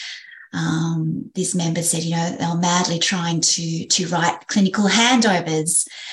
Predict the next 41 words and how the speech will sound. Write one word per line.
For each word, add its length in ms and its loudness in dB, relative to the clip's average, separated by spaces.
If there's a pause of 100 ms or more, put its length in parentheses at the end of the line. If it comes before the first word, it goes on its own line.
(320)
even 240 4
though 180 2
they 160 2
knew 380 0
in 100 0
all 140 -4
likelihood 560 0
they 100 -2
weren't 320 -2 (180)
going 200 0
to 60 0
be 100 -4
paid 280 -4
for 120 -10
their 160 -4
time. 840 0
Um, 640 0
they 360 -2 (520)
were, 400 -2 (100)
didn't 240 0
know 80 0
how 220 0
to 120 -2
tell 280 -2
clients 580 0
or 100 -2
what 220 -4
to 100 -2
tell 360 -2
their 160 -2
clients, 840 0 (100)
uh, 260 -4
because 280 -6
they 100 0
were 140 -2
told 560 0
not 160 -2
to 120 -4
tell 260 -6
their 160 -4
clients 1000 -4